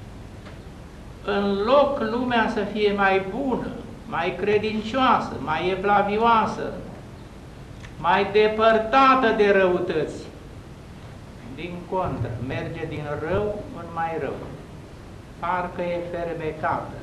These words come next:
parcă e vrăjită și o vezi cu ochii din zi în zi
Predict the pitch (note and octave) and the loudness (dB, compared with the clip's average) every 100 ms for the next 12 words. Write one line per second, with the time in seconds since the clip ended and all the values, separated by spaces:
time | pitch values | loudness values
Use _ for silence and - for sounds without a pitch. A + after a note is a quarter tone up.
0 | - D#3 E3+ E3+ F3 E3+ E3 D#3+ E3+ D#3+ | -6 0 0 0 -2 -4 -4 -4 -4 -4
1 | - G#3 G#3+ G#3+ F#3+ F#3+ G3 - - - | -4 -6 -4 -2 0 -2 -6 -12 -14 -14
2 | - - - - - F3+ F#3+ F#3 G3 B3 | -14 -14 -14 -14 -8 0 0 2 2 4
3 | C4+ - A3+ A3+ A3+ B3 A#3+ A#3 G3+ G#3+ | 4 2 0 4 6 6 4 0 0 0
4 | G#3 F#3 G#3+ G#3+ G3 F3+ F#3 G#3+ G#3 | 0 0 0 0 -2 -4 -2 -2 -2